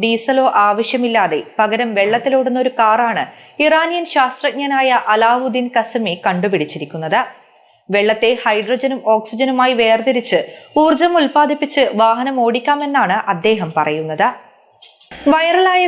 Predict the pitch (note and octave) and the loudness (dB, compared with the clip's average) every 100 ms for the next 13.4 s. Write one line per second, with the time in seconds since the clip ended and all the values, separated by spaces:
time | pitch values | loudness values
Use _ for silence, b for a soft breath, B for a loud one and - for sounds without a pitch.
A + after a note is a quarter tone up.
0 | D#4+ C#4 C4+ C4 E3 A#3+ - B3 B3+ D4 | 2 2 2 2 2 -2 0 0 2 0
1 | D4 D4+ D4+ C#4+ C#4 C#4 B3 C#4 B3+ - | 0 0 0 0 0 0 0 2 2 0
2 | - B3 A#3 B3 C4 C4 B3+ A#3+ A#3 A#3+ | -2 2 2 2 0 -2 -2 0 0 0
3 | C#4+ C4 C4 A#3+ A#3 F3+ D3+ B B B | -2 0 0 0 -2 -2 -2 B B B
4 | - D#4 F4 F4 E4+ - B3+ C4+ C#4 B3 | -2 0 0 -2 -4 -2 0 0 2 2
5 | A#3+ C4+ D4 D4+ C#4+ A#3+ A#3 A3 G#3+ B3 | 2 2 0 0 0 2 2 2 2 0
6 | B3+ A3 G#3+ A#3+ F#3 D3+ D#3+ E3 G#3 - | 0 -2 -2 -2 -2 -2 -4 -2 -2 -2
7 | b b b b - G#3 A3+ A#3 B3+ C4+ | b b b b -4 0 2 0 -4 -2
8 | C4+ C4+ A3 A3+ G#3+ G3+ A3+ A#3+ C4+ C#4+ | 0 0 0 -2 -2 -4 -2 -2 0 0
9 | C#4 C#4 C4+ B3+ A3+ A#3+ C4 C#4+ C#4+ B3 | 0 -2 -2 0 0 0 -2 -4 -6 -2
10 | G#3 G#3 - A#3+ C4 C4 C4 A#3+ A#3+ A#3+ | 0 0 -2 -2 -2 0 0 2 0 2
11 | B3+ A#3+ B3+ B3+ B3+ A3+ A3 A3 C4 A#3+ | 2 2 2 2 2 4 2 2 0 2
12 | A3 B3+ B3+ C4 F3+ D3 B B B C4+ | 4 4 2 0 -2 -4 B B B 2
13 | D#4+ D#4+ E4+ | 2 2 0